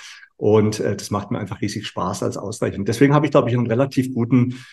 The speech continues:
äh, Draht zur Digitalisierung. Ich kenne mich da auch sehr gut aus, habe schon selber Computer programmiert.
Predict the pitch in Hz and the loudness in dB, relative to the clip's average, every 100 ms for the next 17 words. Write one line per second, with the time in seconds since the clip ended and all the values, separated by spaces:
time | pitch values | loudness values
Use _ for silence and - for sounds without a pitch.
0 | _ - - 90 107 - 113 101 101 104 | _ -6 -4 -4 -6 -4 -4 -2 -4 -4
1 | 95 98 113 151 175 139 - 101 101 110 | -6 -4 -4 -2 -2 -2 0 0 0 -4
2 | - 92 - - - 131 127 - 92 92 | -6 -10 -10 -8 -4 -4 -4 -8 -6 -6
3 | 92 - 101 127 127 127 - 117 113 113 | -6 -8 -10 -6 -6 -6 -4 -2 0 -2